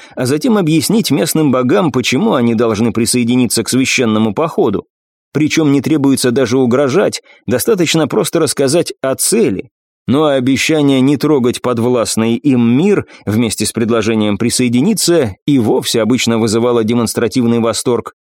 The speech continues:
Тем больше и чем слабее местный пантеон, зачастую состоящий из одного старшего и нескольких младших богов. Вот только растущая численность действительно усложняла контроль.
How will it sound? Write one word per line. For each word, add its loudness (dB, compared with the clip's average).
Тем 0
больше 0
и -2
чем 0
слабее 0
местный 0
пантеон, 0
зачастую -2
состоящий -2
из 0
одного -2
старшего 0
и -2
нескольких -2
младших -2
богов. -2
Вот -2
только 0
растущая 0
численность -2
действительно 0
усложняла 0
контроль. 0